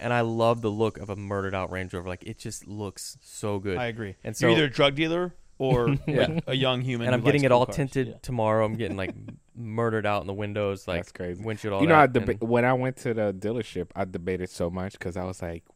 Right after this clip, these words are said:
Speaker 3: Range Rover. I always wanted a Range Rover, but it was like, "All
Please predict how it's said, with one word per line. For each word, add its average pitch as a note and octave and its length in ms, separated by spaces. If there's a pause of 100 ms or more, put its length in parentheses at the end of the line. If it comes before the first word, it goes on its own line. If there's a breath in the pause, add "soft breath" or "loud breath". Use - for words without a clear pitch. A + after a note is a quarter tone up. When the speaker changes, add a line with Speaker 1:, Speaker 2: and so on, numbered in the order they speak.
Speaker 3:
Range A#2 260
Rover. F2+ 480 (200)
I - 120
always C3 260
wanted G2+ 240
a E2 40
Range F#2 280
Rover, F2 320
but F#2 120
it A#2 40
was A#2 160
like, C3+ 140
"All - 80